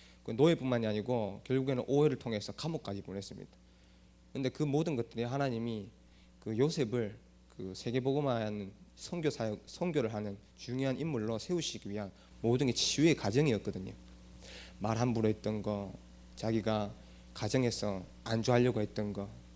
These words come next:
하나님 세계복음화하기 위해서 애굽으로 가야 되는데 그 발걸음을 다 인도하시고 치유시키는 가장 중요한 일이었습니다. 대부분 다 사람들이 상처를 넘어서 이 원한을 품고 삽니다.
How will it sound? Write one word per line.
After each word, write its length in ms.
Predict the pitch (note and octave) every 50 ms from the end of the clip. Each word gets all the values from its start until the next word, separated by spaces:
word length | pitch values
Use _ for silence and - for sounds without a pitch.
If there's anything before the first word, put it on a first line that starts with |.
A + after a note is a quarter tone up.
| - - - - - - -
하나님 360 | - - C#3 C#3 C3 B2+ A#2+
세계복음화하기 680 | A2+ - B2 A#2 C3+ C3 C3+ C3+ D3 C3+ B2+ B2 A#2+ A2
위해서 240 | A2 A2 G#2+ - -
애굽으로 360 | - C#3+ C3+ C3+ A2 A2 G#2+
가야 240 | - - B2+ B2+ C3+
되는데 520 | B2+ A#2+ G#2+ G#2 G2+ G2 A2+ G#2+ G2+ F2+ - - - - - -
그 140 | - - B2+
발걸음을 600 | - A2+ A#2+ B2+ - - C3+ C3+ B2+ A#2+ G#2+ G#2
다 180 | - - - - -
인도하시고 540 | - C3 C#3 C3 B2 A2+ A2 - - G#2+ G#2+
치유시키는 720 | - - - - A#2 A2+ - - - - A2 G#2+ G#2+ G2 - - - - - - - - -
가장 220 | - B2+ A#2+ A#2+
중요한 520 | A#2 - - B2+ C3 C3 B2+ A2+ G#2+ G#2 - - - - - - - - - -
일이었습니다. 600 | - A2+ G#2+ A2+ G2+ - - - - - - - - - - - - - - - - - - - - - - - - -
대부분 360 | B2 B2+ C#3+ F#3 F#3+ G3+ E3+
다 240 | E3 D#3+ D3+ C#3 C3
사람들이 640 | - D3+ D3+ D#3 D3+ C3 B2 A#2 B2+ A#2+ G#2+ F#2+ - - - - - - - - - - - - - - - - - - - - - - - -
상처를 420 | - - - C3+ C3 - A3 F3
넘어서 300 | D#3 D#3 D3 C3 - A2
이 20 | A2
원한을 420 | G#2+ G#2+ B2 C#3 E3 B3 B3+ -
품고 220 | - - C#3 A#2+
삽니다. 360 | A#2 - A2+ G#2 G2+ G2+ -